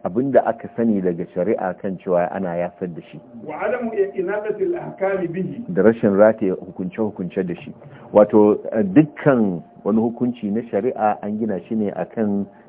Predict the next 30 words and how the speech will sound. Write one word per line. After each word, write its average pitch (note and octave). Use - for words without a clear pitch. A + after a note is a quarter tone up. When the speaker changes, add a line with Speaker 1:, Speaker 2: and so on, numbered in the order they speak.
Speaker 1:
jalbul G#2
masalih G#2
da -
tardul F2
ma-, D#2+
da E2
tardul F#2
mafasid. E2+
To, F#2+
a F#2
maslaha, B2+
a, G#2
a, G2
a, G2
a F2
dukkan E3
wani A2+
sifa -
da F#3+
ta -
dace A2
da -
ai F2
hukunci F2+
da D#2+
ita, E2
to, F#2
ta A#2+
kunshi A#2+
maslaha. G2+